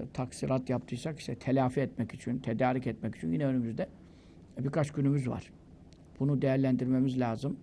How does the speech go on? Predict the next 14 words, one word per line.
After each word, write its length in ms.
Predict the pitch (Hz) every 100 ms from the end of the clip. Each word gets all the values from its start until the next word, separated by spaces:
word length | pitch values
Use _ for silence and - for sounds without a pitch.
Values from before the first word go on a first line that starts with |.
| - - - - - - -
E, 400 | - 113 113 113
yoksa 500 | 147 147 - 170 165 - - - -
fırsat 340 | - 143 165 147
kaçıyor. 520 | 147 143 151 135 165 - - - - - - -
Seneye 380 | - 143 156 156
Ramazan'a 480 | 151 151 147 147 151
kim 180 | 147 143
kavuşacak 580 | 143 135 147 143 135
belli 280 | 135 135 131
değil. 260 | 127 120 151 - - - - - -
Ve 200 | 123 135
böylece 380 | 147 143 135 139
Allah 240 | 143 143
muhafaza, 540 | 139 131 131 143 139